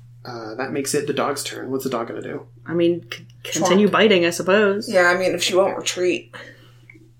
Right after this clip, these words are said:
Speaker 3: Bite again.
Speaker 2: Bite, bite again.
Speaker 1: Uh, so close, but no cigar.
Speaker 2: No cigar? Fourteen
Speaker 1: Yeah.
Speaker 2: don't do it.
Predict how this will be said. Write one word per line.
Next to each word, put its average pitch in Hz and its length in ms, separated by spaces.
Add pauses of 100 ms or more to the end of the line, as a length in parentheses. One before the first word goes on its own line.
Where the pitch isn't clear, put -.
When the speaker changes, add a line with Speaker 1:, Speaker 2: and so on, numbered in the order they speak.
(1200)
Speaker 3:
Bite 165 180
again. - 260 (920)
Speaker 2:
Bite, 185 240
bite 180 180
again. 156 360 (220)
Speaker 1:
Uh, 123 320
so 147 220
close, - 520 (180)
but 117 200
no 120 100
cigar. 104 400 (120)
Speaker 2:
No 170 140
cigar? 185 500
Fourteen 185 300
Speaker 1:
Yeah. 185 40
Speaker 2:
don't 180 160
do 196 140
it. - 240